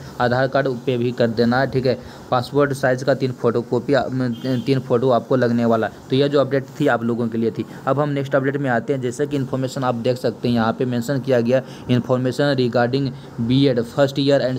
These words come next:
second year, अ, scrutiny दो हज़ार बाईस के लिए कहा गया। अब हम इस notification को हम रीड कर लेते हैं।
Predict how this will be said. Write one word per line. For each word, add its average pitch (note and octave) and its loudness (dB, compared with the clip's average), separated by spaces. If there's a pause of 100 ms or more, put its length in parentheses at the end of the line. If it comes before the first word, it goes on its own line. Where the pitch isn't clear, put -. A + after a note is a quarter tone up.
(120)
second B2+ 0
year, C3+ 2
अ, B2 -4
scrutiny C#3 2
दो C3 2
हज़ार B2+ 2
बाईस B2+ 0
के D3 -2
लिए B2+ 0
कहा A#2+ 2
गया। A#2 -2
अब B2+ 2
हम C#3 -2
इस C3+ -6
notification B2 0
को C3 0
हम C3+ 2
रीड B2 0
कर B2+ 2
लेते A#2 2
हैं। C3 -2